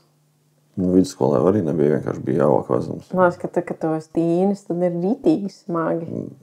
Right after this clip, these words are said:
Speaker 2: Nenormāli smagi. Viss ir šausmīgi
Speaker 1: Nu,
Speaker 2: dramatiski.
Speaker 1: skaidrs, ka dramatiski, tas emocijas tik sakāpināts, hormoni plosās, viss notiek. Jā. Nav joki nekādi.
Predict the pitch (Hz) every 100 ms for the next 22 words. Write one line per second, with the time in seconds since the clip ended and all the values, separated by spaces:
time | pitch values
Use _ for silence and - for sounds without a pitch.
0 | - 170 185 208 175 151 143 139 - 160
1 | 160 156 151 - 180 - 185 - 170 180
2 | 180 147 143 160 156 175 160 - - -
3 | 76 - 113 69 76 - - - 80 85
4 | 71 - - - - - - - - -
5 | - - - - 80 78 69 65 78 71
6 | 52 - 69 - 76 73 - - - _
7 | _ _ - - - _ 285 320 - _
8 | - - - - 76 101 - - - 65
9 | -